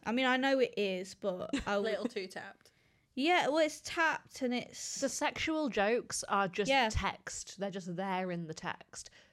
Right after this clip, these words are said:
Speaker 2: There is a shot of a Simon Farnaby character with his male wife, and they're reading a book that
Speaker 3: Does
Speaker 2: is
Speaker 3: male wife just mean husband,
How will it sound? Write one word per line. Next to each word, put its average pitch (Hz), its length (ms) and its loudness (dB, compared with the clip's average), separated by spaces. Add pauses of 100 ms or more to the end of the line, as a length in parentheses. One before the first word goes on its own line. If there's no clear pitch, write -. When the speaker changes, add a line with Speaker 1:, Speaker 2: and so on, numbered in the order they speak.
(180)
Speaker 2:
There 202 200 0
is 247 140 2
a 254 60 0
shot - 680 -8 (200)
of 160 360 -4 (120)
a 175 40 -8
Simon 175 400 -2
Farnaby 170 400 -6
character 147 720 -8
with 156 180 -4
his 160 300 -8 (380)
male 165 420 -2
wife, - 580 -6 (560)
and 170 160 -2
they're 165 160 0
reading 190 420 -4
a 165 40 -4
book - 680 -4 (200)
that 185 160 4
Speaker 3:
Does 370 240 2
Speaker 2:
is - 80 -4
Speaker 3:
male 269 240 -2
wife 220 320 -2
just 220 380 -4
mean 202 180 -6
husband, 180 460 -8